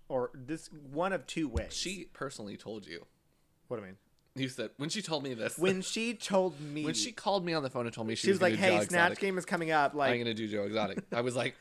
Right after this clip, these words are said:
Speaker 1: <laughs> "What?"
Speaker 2: "This could go one of two ways."
Speaker 1: <laughs> That's exactly my thought. I was like, "Wow, Chelsea Boy, how'd you get my number?" And second of
Speaker 2: And
Speaker 1: all,
Speaker 2: she's like, "I've always had it."
Speaker 1: second of all,
Speaker 2: She
Speaker 1: hey.
Speaker 2: won Janie's number? Yes.
Speaker 1: Yes. Yes, please. <laughs> Ca-, do you have it?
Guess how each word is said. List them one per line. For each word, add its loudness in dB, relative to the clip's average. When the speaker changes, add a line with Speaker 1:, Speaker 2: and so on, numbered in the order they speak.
Speaker 1:
<laughs> -18
"What?" 2
Speaker 2:
"This 4
could 6
go 6
one 6
of 2
two -2
ways." -2
Speaker 1:
<laughs> -4
That's -2
exactly 2
my -2
thought. -4
I 0
was -2
like, -4
"Wow, -4
Chelsea -6
Boy, -6
how'd -4
you -8
get -8
my -8
number?" -10
And -12
second -8
of -
Speaker 2:
And -4
Speaker 1:
all, 0
Speaker 2:
she's -4
like, -4
"I've -4
always -12
had -12
it." -20
Speaker 1:
second -8
of -8
all, -8
Speaker 2:
She -8
Speaker 1:
hey. -6
Speaker 2:
won 0
Janie's -8
number? -6
Yes. 4
Speaker 1:
Yes. 8
Yes, 12
please. 2
<laughs> -10
Ca-, 2
do -4
you 4
have 10
it? 2